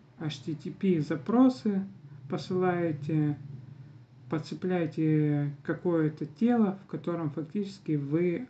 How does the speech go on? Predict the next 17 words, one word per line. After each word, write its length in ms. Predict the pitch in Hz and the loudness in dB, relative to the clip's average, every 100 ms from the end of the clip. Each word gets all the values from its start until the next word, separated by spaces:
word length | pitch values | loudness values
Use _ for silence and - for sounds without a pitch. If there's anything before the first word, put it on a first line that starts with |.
| - | -8
определяете, 1120 | 165 - 147 139 143 170 175 160 - 156 143 143 - - _ _ - _ _ _ _ _ - - | -8 -4 -4 0 2 2 2 -2 -2 -2 -2 -6 -20 -20 _ _ -20 _ _ _ _ _ -20 -8
а, 280 | 160 147 - | 0 0 0
условия 840 | 160 - 165 165 160 143 139 135 131 - - | -4 -2 0 4 6 4 2 -2 -8 -16 -6
запроса. 760 | 147 135 - 139 131 - - - _ _ _ _ _ _ - _ _ _ _ _ - _ _ _ _ _ _ _ _ _ _ _ _ _ _ _ - | -4 -2 -2 -2 -2 -6 -12 -12 _ _ _ _ _ _ -20 _ _ _ _ _ -20 _ _ _ _ _ _ _ _ _ _ _ _ _ _ _ -4
Ну, 280 | 185 226 220 | 4 6 6
обычная 500 | 160 208 214 165 151 | 6 2 2 0 -2
история. 440 | - 180 165 151 | 0 -2 0 2
Я 140 | 147 156 | 0 0
предполагаю, 580 | 160 156 160 156 160 | -4 -2 -2 0 -2
что 340 | 151 - 151 143 | -2 -2 0 2
вы 220 | 143 165 | 0 -2
все, 160 | 147 147 143 | -2 -4 -4
все 400 | - - 185 160 | -6 -8 -4 0
знакомы, 580 | 143 143 208 208 160 - - - - - | -2 0 4 4 4 -4 -18 -20 -20 -20
что 200 | - 156 | -10 -8
такое 600 | 156 - 156 147 139 135 - _ | -8 0 2 2 0 -4 -16 _
rest. 380 | 160 151 139 - | 0 0 0 -6